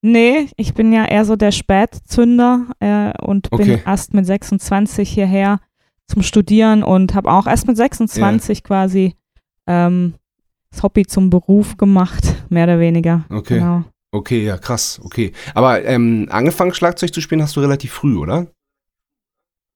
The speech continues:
Speaker 1: Ja, also Schlagzeug, ähm, spielen hat bei mir angefangen mit, ja, sechs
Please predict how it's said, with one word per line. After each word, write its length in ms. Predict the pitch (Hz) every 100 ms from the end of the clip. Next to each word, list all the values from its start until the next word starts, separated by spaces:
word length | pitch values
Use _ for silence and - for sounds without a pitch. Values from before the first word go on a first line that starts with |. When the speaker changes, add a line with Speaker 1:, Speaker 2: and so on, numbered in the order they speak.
| _ - - 220
Speaker 1:
Ja, 420 | 220 240 247 247 -
also 340 | 208 214 220
Schlagzeug, 720 | - 214 311 - 277 247 - -
ähm, 840 | 226 226 226 226 226 220 - 101 - -
spielen 960 | 208 - - 226 233 233 226 226 220 214
hat 180 | 208 -
bei 80 | 208
mir 240 | 208 202
angefangen 680 | 190 190 185 190 185 185 180
mit, 320 | 175 - -
ja, 360 | 170 160 160 165 _ _ _ -
sechs 560 | 175 202 262 - -